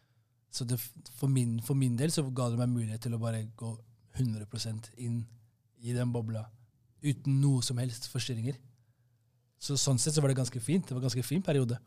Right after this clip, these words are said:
selv om det var utrolig tungt og stor omveltning. Men det var, jeg hadde ikke noe annet å tenke på.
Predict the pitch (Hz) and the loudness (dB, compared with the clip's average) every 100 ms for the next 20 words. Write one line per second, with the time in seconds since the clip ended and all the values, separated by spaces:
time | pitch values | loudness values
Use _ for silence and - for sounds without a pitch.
0 | - - - 127 123 127 123 127 - 165 | -20 -20 -4 0 2 2 0 -2 4 6
1 | 156 131 131 131 - 135 127 123 120 117 | 6 4 0 0 -2 0 0 0 -4 -4
2 | - 156 165 135 123 113 127 139 - - | 0 4 6 4 0 0 0 -2 -4 -20
3 | - - 131 127 135 135 135 - - - | -20 -14 0 4 6 6 4 -2 -20 -20
4 | _ - 131 143 131 170 - 139 143 120 | _ -6 0 0 0 -8 -6 -4 -2 -2
5 | - 135 113 117 | -4 -8 -6 -10